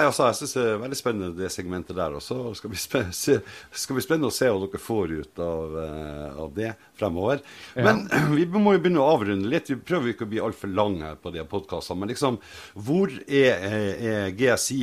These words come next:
Speaker 1: om, eh, om tre år?
Speaker 2: Om tre år så er vi sikkert fortsatt i Gausdal. Eh, men, eh, vi skal, eh, egentlig bare gjøre, vi skal fortelle flere om det vi driver med, for det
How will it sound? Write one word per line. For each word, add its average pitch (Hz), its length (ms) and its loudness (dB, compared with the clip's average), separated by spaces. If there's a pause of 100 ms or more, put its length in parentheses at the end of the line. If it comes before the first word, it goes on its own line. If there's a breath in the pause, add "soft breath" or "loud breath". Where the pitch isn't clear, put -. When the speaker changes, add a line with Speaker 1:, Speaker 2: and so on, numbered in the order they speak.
(140)
Speaker 1:
om, 98 260 -2 (140)
eh, 87 480 -6
om 87 160 -6
tre 107 240 -2
år? 202 160 2 (1400)
Speaker 2:
Om 185 160 0
tre 165 240 2
år 202 320 4 (400 loud breath)
så 156 160 -2
er 127 320 4
vi 147 100 4 (140)
sikkert 147 240 -4
fortsatt 131 320 -2
i 165 80 0
Gausdal. 190 400 -2 (880)
Eh, 151 160 -2
men, 160 560 6
eh, 151 480 6
vi 143 160 0
skal, 143 560 2
eh, 135 460 0
egentlig 127 340 -4
bare 156 240 0
gjøre, 117 400 4 (400)
vi - 80 -8
skal 170 240 -2
fortelle 139 400 0
flere 123 400 4
om 143 80 -2
det 123 160 2
vi 135 80 -4
driver 175 220 0
med, 180 100 -6
for 156 160 0
det 139 80 4